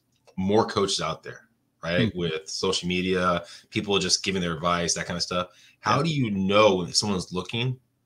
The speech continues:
Speaker 1: that you've found the right coach? What's some questions you should ask? What are some, um, feedback you should get from the coach to make sure that's the right fit for you?
Speaker 2: I think you should talk to the people that are in the coach program, not the coach.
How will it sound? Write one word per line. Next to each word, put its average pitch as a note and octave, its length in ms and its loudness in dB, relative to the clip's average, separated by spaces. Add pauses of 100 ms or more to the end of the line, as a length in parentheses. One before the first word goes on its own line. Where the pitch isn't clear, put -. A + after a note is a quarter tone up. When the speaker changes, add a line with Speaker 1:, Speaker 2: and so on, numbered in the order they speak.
(440)
Speaker 1:
that G2 80 -4
you've G2+ 200 -2
found G#2 380 2
the F#2+ 80 0
right F2+ 260 0
coach? - 540 -8
What's G#2+ 140 0
some C3 180 2
questions A#2 420 4
you G2+ 60 0
should F#2+ 160 -2
ask? F2+ 520 0 (220)
What G2+ 200 0
are G2 60 0
some, F#2 440 -2 (360)
um, D#2+ 680 -4
feedback G#2 600 2
you F#2 60 -8
should F2 180 -6
get F#2 180 -4
from F2+ 100 -8
the E2 60 -6
coach F2 480 -6
to F2+ 60 -8
make E2+ 180 -4
sure F2 260 -2
that's E2 280 -4
the F2 60 -6
right E2+ 260 -4
fit - 160 -18
for D#2+ 80 -16
you? D2 220 -10 (800)
Speaker 2:
I D#3+ 80 8
think F#3+ 200 2
you F3 80 2
should C#3 200 -2
talk E3 240 2
to D3 100 0
the B2+ 120 0
people C#3+ 320 2
that B2 120 0
are B2 120 4
in C3+ 140 2
the A#2+ 60 0
coach A#2 320 -2
program, A2+ 400 2
not A2 140 -4
the - 60 -20
coach. - 440 -4